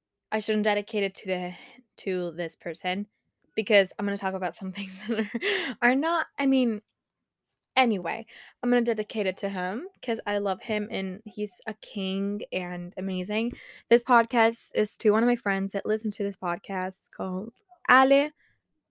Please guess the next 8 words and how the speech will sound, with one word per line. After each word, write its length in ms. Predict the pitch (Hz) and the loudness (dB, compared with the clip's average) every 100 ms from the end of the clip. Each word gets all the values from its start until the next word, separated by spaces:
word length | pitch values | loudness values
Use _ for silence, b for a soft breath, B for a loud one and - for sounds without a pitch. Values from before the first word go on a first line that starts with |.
| - | 0
You 160 | 214 | 2
rock. 460 | 190 180 180 196 - _ _ _ _ | 4 4 2 0 -12 _ _ _ _
You're 160 | 208 202 | 0 2
amazing. 600 | 196 185 185 190 190 185 b b _ _ - | 0 -2 -2 -2 -2 -4 b b _ _ -2
And 120 | 202 | 0
I 60 | |
love 260 | 190 190 185 | 2 0 2
you. 340 | 190 185 185 | 2 2 0